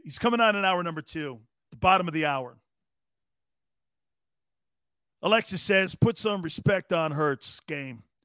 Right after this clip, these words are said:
That's all you've been doing, brother. Love your show. Thank you. You know what I was doing too? By the way, Alexis, know this at the beginning. I was like everybody else. I don't know. Maybe.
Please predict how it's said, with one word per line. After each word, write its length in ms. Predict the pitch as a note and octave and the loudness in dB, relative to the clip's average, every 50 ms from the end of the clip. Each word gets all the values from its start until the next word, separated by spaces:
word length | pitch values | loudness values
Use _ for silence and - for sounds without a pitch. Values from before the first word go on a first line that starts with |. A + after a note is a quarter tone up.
| _ _ _ _ _ _ _ _ _ _ _ _ - | _ _ _ _ _ _ _ _ _ _ _ _ -8
That's 220 | C3+ C3+ - - - _ _ _ - | -8 -8 -8 -8 -16 _ _ _ 4
all 340 | G3 G#3 G#3+ A3 A3+ A3+ A3+ | 6 8 8 8 8 6 6
you've 320 | A3+ A3 G3+ G#3 F3+ B2 | 2 0 -4 -6 -4 -2
been 220 | A#2 F3+ F3 F3 | 0 0 0 0
doing, 480 | D3+ B2 D#3+ E3 D#3+ D#3+ D#3+ D#3+ D#3 D#3+ | -2 -4 -2 -2 -2 -2 -4 -4 -6 -6
brother. 520 | C3 C#3+ C#3+ D3 D3 C#3+ C#3+ D3 C#3+ C3 A#2+ _ _ _ - | -4 -2 0 0 2 2 0 0 -2 -6 -12 _ _ _ -10
Love 320 | B2+ C#3 D#3 D#3 D3+ C3+ | -2 2 2 2 2 2
your 120 | D3 C#3+ C3+ | -4 -8 -8
show. 380 | - - D3+ C3 B2 A#2+ A2 _ _ _ - | -8 -6 -6 -6 -6 -8 -12 _ _ _ -6
Thank 260 | F3 E3+ E3+ D#3 - | -4 -2 -2 -4 -6
you. 180 | - A#2+ A2 G#2 _ _ _ _ _ _ _ _ _ _ _ _ _ _ - | -14 -16 -18 -18 _ _ _ _ _ _ _ _ _ _ _ _ _ _ 6
You 100 | - G#3+ | 8 12
know 140 | B3 D4 D#4+ | 12 12 12
what 140 | E4 D#4+ D4 | 12 12 10
I 100 | C4+ B3+ | 10 8
was 200 | G#3 G3+ D#3+ - | 6 4 0 2
doing 260 | - G#3+ A3+ A#3+ G3 | 0 0 0 0 -4
too? 280 | - - A3 A3 G#3+ - _ _ - | -2 -2 0 -2 -2 -4 _ _ 4
By 140 | - C#4 D#4+ | 6 6 6
the 140 | D#4+ D4 C4 | 6 4 2
way, 400 | A3 B3 B3+ A3+ F#3 C3+ A#2+ - _ _ _ _ - - | 0 0 -2 -2 -4 -6 -10 -18 _ _ _ _ 2 2
Alexis, 600 | G#3+ A3 B3 C4 C4 - - F3 C#3+ - - - _ - | 4 4 4 0 -2 -4 -4 -6 -6 -6 -10 -14 _ 2
know 180 | F#3 A#3 D4 D4+ | 6 8 8 8
this 240 | D4+ D4 C4 - - | 6 2 0 2 2
at 160 | B3+ A#3+ - | 2 2 2
the 80 | A3 | -4
beginning. 600 | D#3+ - F#3 C#3 - G3+ A3+ A#3+ G3+ C#3+ A#2 A2+ - _ _ _ _ _ _ _ _ _ _ _ _ _ _ _ _ _ - | -6 -6 -6 -2 2 2 2 2 2 -4 -6 -12 -20 _ _ _ _ _ _ _ _ _ _ _ _ _ _ _ _ _ 0
I 120 | - A#3+ C#4+ | 2 2 4
was 180 | D#4+ C4+ - | 4 2 2
like 160 | C4 A3 - | 2 2 2
everybody 500 | A3+ A3+ A#3 C4 F#3 - B3 B3 B3+ B3 | 0 -2 0 2 4 4 4 4 4 4
else. 280 | C4+ C4+ A3+ - - - _ - | 4 2 2 0 -4 -12 _ -10
I 160 | E3 D#3+ E3 | -8 -6 -4
don't 160 | E3 E3 D#3+ | -4 -4 -4
know. 280 | D#3+ D#3 D3 C#3 C3 A2+ _ _ _ _ _ _ _ _ _ _ _ _ _ _ _ _ _ _ _ _ _ _ _ _ _ _ _ _ _ _ - | -4 -4 -4 -6 -8 -10 _ _ _ _ _ _ _ _ _ _ _ _ _ _ _ _ _ _ _ _ _ _ _ _ _ _ _ _ _ _ -10
Maybe. 640 | C3+ D3+ E3 E3+ F3 F3+ D#3 F#3 G3 G3+ G#3 G#3 | -6 -2 0 2 2 2 2 0 0 0 -2 -4